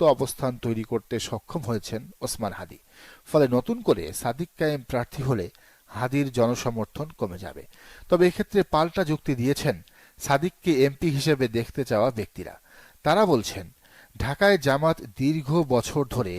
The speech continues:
যে দুই তিনটা আসনে তাদের ভোট ব্যাংক তৈরি করেছে, এর মধ্যে একটি হলো ঢাকা আট। এখানে তারা প্রচুর ভোটার বানিয়েছে। যারা অন্য জেলা থেকে ঢাকায় এসে স্থায়ীভাবে থাকছেন, জামাত তাদের এই আসনেই ভোটার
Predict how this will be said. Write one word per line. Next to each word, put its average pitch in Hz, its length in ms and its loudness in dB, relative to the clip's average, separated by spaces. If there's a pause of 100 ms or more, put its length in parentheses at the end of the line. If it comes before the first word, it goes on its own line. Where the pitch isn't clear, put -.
(120)
যে 117 100 -2 (480)
দুই 156 140 2 (100)
তিনটা 185 280 -2 (140)
আসনে 127 340 -4 (120)
তাদের 117 220 -2 (180)
ভোট 170 200 -2 (100)
ব্যাংক 139 240 0
তৈরি 120 240 -2
করেছে, 113 440 -4 (440)
এর 151 200 0
মধ্যে 143 300 -2 (140)
একটি - 220 -10
হলো 107 200 -4 (140)
ঢাকা - 200 -12 (100)
আট। - 100 -18 (600)
এখানে 185 300 0
তারা 190 120 2 (140)
প্রচুর 226 320 2 (140)
ভোটার 123 300 2
বানিয়েছে। 87 400 -6 (500)
যারা 131 160 6 (160)
অন্য 156 180 -4 (180)
জেলা 135 260 4
থেকে 143 180 -2 (180)
ঢাকায় 147 340 -2
এসে 107 200 -4 (180)
স্থায়ীভাবে 135 520 -4 (100)
থাকছেন, 120 340 -8 (640)
জামাত 139 400 0
তাদের 127 240 2 (220)
এই 143 160 2
আসনেই 101 340 -4 (320)
ভোটার 120 260 -2